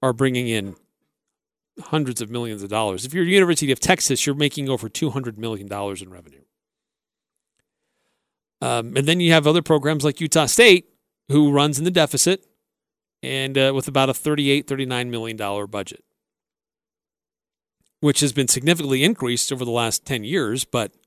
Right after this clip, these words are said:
still, they're relying heavily on institution support and student fees. Um, it, so it will be, it will create a wide disparity. If I can go to U C L A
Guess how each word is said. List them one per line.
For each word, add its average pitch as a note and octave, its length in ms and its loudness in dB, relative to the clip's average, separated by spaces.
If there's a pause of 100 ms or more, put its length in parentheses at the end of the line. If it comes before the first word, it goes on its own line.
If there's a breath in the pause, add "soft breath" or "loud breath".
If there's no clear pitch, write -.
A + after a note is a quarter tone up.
(800)
still, D#3+ 360 6
they're C3 120 0
relying C#3+ 520 4
heavily D#3 1120 2 (440)
on C3 260 -4
institution D#3 600 0
support B2 540 -4 (720)
and C3 180 -2
student B2+ 360 -2
fees. F2+ 440 -10 (1500)
Um, A2+ 380 -2 (380)
it, - 360 -8
so D#3+ 200 4
it F3+ 160 6
will A3 220 10
be, C3+ 580 6 (560)
it F3 120 6
will F#3+ 200 8
create E3 320 6
a D3 100 4
wide C#3 400 4
disparity. B2 760 0 (300 soft breath)
If C3 120 -2
I F#3+ 120 6
can G#3+ 140 -2
go F3+ 160 8
to D3+ 80 6
U D3+ 180 0
C E3 260 2
L C3+ 240 0
A F2 360 -2